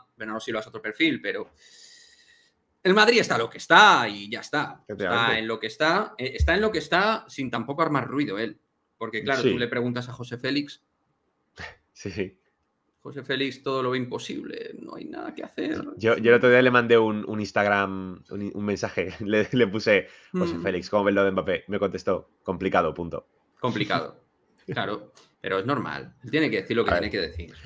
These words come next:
Speaker 2: yo,
Speaker 1: también.
Speaker 2: yo estoy seguro
Speaker 1: Y
Speaker 2: de que
Speaker 1: seguramente lo piense, oye, a título
Speaker 2: estoy seguro de que
Speaker 1: personal.
Speaker 2: lo piensa de verdad, ¿eh?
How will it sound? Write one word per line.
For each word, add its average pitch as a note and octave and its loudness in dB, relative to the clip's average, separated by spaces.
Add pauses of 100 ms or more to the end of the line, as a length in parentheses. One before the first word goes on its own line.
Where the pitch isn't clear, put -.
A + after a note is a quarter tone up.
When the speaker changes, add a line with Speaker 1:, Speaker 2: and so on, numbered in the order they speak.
Speaker 2:
yo, B2 12
Speaker 1:
también. F#2 -4
Speaker 2:
yo B2+ 4
estoy D3+ -2
seguro D#3 6
Speaker 1:
Y D#3 10
Speaker 2:
de D#3+ 8
que D3+ 10
Speaker 1:
seguramente F3 10
lo A#2+ 6
piense, D3 4
oye, B2+ 2
a G#2+ -6
título A#2 0
Speaker 2:
estoy - -2
seguro F#3 8
de E3+ 6
que - -4
Speaker 1:
personal. C#3 8
Speaker 2:
lo A#2 4
piensa C3+ 4
de A#2 6
verdad, A#2 6
¿eh? - -8